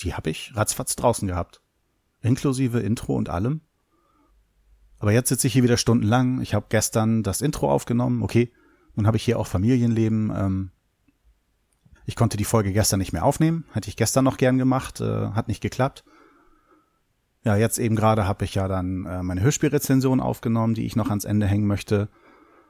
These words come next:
Ja, und der ganze Vormittag ist schon wieder um. Das ist dann der zweite Vormittag. Äh, für eine Folge zwei Vormittage verbrauchen ist nicht so gut. Dann ist der Tristan auf mich zugekommen vom Gonzo-Cast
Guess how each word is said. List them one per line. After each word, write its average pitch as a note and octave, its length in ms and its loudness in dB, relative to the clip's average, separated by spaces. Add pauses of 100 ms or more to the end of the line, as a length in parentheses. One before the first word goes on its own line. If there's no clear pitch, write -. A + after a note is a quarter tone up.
(640)
Ja, G#2+ 160 4
und F2 100 -2
der G#2+ 80 2
ganze A2+ 200 0
Vormittag A#2+ 400 2
ist A#2 80 -2
schon G#2+ 140 -2
wieder F#2 180 -2
um. D#3+ 300 -2
Das G#2+ 160 -4
ist A2 120 -6
dann F#2+ 80 0
der E2+ 100 -4
zweite G#2+ 300 0
Vormittag. B2 720 0
Äh, G#2+ 160 -2
für - 140 -4
eine A2+ 180 -2
Folge A2 240 0
zwei G2+ 180 -2
Vormittage G#2 440 -4
verbrauchen F#2 480 -4
ist G#2 140 -8
nicht F2+ 120 -6
so F2 120 -8
gut. E2+ 220 -10 (2000)
Dann G#2+ 140 4
ist G#2 160 0
der G2 100 0
Tristan C#3 360 0
auf C#3+ 140 -2
mich D#3 100 -2
zugekommen D#3 480 -4
vom G2+ 180 -2
Gonzo-Cast C3 800 -6